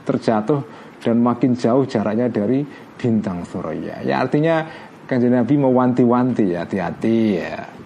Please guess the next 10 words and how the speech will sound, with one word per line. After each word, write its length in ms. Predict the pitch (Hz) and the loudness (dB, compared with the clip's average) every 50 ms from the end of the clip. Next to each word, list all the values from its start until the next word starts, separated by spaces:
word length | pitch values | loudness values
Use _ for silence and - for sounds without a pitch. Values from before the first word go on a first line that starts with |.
| - - | -16 -14
Guyon 680 | - - 95 92 92 104 107 113 120 127 131 123 123 - - | -8 -6 -6 -4 -4 -2 -2 -2 0 0 0 -2 -2 -4 -8
itu 220 | - 123 110 131 123 | -10 -6 -4 -4 -2
kadang-kadang 800 | - 123 113 110 117 110 107 113 113 110 - 131 123 123 120 123 - - - - - - - - | -2 -2 -2 -2 -2 -2 -2 -2 -4 0 0 0 0 0 -2 -4 -6 -14 -20 -20 -20 -20 -20 0
bisa, 800 | - 156 143 143 123 98 - - 185 165 139 104 92 80 76 - - - - - | 2 4 4 4 2 0 0 2 4 4 4 4 2 -2 -4 -8 -14 -16 -16 -12
ya, 260 | - 92 90 - 107 117 113 - - - - | -10 -10 -10 -10 -12 -14 -16 -14 -16 -14 -8
tidak 260 | - 98 - 107 92 87 92 | -6 -4 -4 -4 -4 -2 -2
mesti 420 | 110 120 - - - - 98 87 | -2 -2 -2 -4 -4 -2 -2 -2
bisa 480 | - - - - 117 107 95 - 131 131 | -4 -4 -4 -2 -2 -2 0 0 0 0
membuat 720 | 127 127 120 117 110 98 95 95 101 113 117 120 - - | 2 2 2 2 2 0 0 0 0 0 0 -2 -2 -6
orang 640 | - 107 104 101 104 98 101 110 113 120 117 120 | -6 -6 -4 -4 -2 -2 0 0 0 0 0 -4